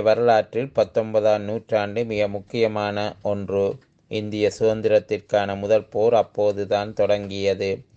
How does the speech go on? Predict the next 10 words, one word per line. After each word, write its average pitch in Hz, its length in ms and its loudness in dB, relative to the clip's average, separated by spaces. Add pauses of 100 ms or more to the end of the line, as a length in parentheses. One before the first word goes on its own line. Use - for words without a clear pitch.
(400)
கிரியையின் 117 480 2
உயர்ந்த 110 400 2
உண்மைகளை 107 640 0
எல்லாவிடத்தும் 104 880 2
பரப்புவதற்கான 101 1080 0
காலம் 104 460 0
அப்போது 101 460 0
வந்துவிட்டது. 98 800 -2 (720)
இந்த 113 240 2 (440)
நோக்கத்திற்காக 107 840 0